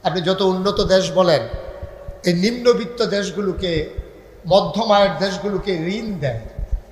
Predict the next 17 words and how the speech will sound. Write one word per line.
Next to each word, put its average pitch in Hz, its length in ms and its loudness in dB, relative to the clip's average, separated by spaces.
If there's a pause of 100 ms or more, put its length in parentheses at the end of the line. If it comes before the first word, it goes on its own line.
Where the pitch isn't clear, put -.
(160)
এখানে 196 320 0
কিসের 226 420 -4
ভিত্তিতে 240 480 -2
দেয়? 269 280 2 (600)
এই 180 120 4
যারা 170 460 4 (200)
ঋণ 180 320 -2
তো 208 100 2
ফেরত 202 280 2
দেবে, 220 680 0 (280)
সাথে 202 300 0
কিছু 196 200 -4
বেশি 180 480 -4
টাকা 202 520 0 (400)
সুদ 330 380 2
সহ 147 480 2 (460)
ফেরত 247 300 8